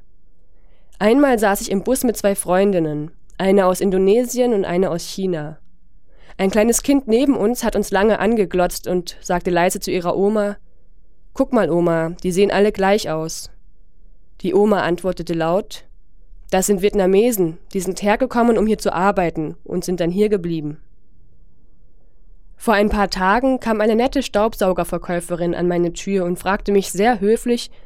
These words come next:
deutlich und langsam: "Sprechen Sie Deutsch? Verstehen Sie mich etwa?" Und anschließend, nachdem ich bescheiden sage: "Ja, ein bisschen", wurde ich sehr freundlich gelobt mit: "Ah, Sie sprechen aber sehr gut Deutsch."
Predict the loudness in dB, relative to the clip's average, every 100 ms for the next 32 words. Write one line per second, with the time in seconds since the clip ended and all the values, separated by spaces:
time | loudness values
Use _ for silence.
0 | -10 0 2 2 0 -2 -2 -2 0 0
1 | 2 2 -2 -6 -18 -16 -14 -6 -4 0
2 | -2 -2 -2 -2 -2 -4 -8 -10 -16 -18
3 | -16 -4 -2 0 2 2 2 0 0 -4
4 | -2 -4 -4 -10 -18 -18 -18 -18 -10 0
5 | 2 4 4 4 4 2 2 0 2 2
6 | 2 -4 0 2 2 2 2 2 2 0
7 | -2 -4 -2 -2 -4 -6 -2 2 2 0
8 | -12 -18 -4 0 2 2 2 0 2 2
9 | 2 -2 -2 2 2 2 -2 -2 -2 -4
10 | -14 -18 -8 0 2 2 2 -2 -2 -2
11 | -2 -2 -2 -2 -2 -4 -4 -8 -8 -14
12 | -16